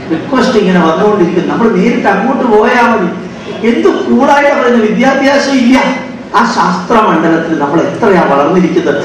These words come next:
പുരാതന ഭാരതത്തിലെ ശാസ്ത്രം ഒന്ന് ആലോചിച്ച് നോക്കാം. വെറുതെ പറയാം, നമ്മുടെ അജന്ത ഗുഹാക്ഷേത്രം നിങ്ങൾ ചിന്തിച്ചിട്ടുണ്ടോ?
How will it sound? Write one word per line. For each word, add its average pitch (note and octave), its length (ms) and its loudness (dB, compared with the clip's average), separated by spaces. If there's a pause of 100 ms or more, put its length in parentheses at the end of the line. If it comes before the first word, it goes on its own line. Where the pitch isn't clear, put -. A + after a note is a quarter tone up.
(320)
പുരാതന C4+ 600 4
ഭാരതത്തിലെ C4+ 920 2
ശാസ്ത്രം C4 480 0
ഒന്ന് A#3+ 140 -2
ആലോചിച്ച് B3 440 0
നോക്കാം. A#3 480 0 (240)
വെറുതെ E4+ 460 2
പറയാം, D4 580 0 (180)
നമ്മുടെ D4+ 260 0
അജന്ത C4 640 0
ഗുഹാക്ഷേത്രം G#3+ 600 0
നിങ്ങൾ F#3+ 180 -2
ചിന്തിച്ചിട്ടുണ്ടോ? G#3 920 0